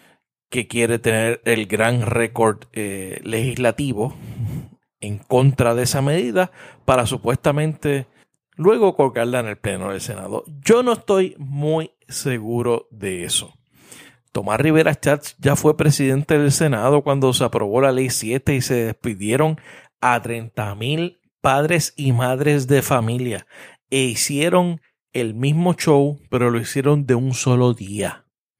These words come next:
Porque las di-, las vistas de la Ley siete,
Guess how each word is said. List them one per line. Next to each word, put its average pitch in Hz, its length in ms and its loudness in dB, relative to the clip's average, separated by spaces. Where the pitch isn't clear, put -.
Porque 107 260 -2
las 98 180 -2
di-, 135 200 -4
las 113 260 -4
vistas 175 320 0
de 170 100 4
la 160 140 4
Ley 156 180 2
siete, 147 520 -2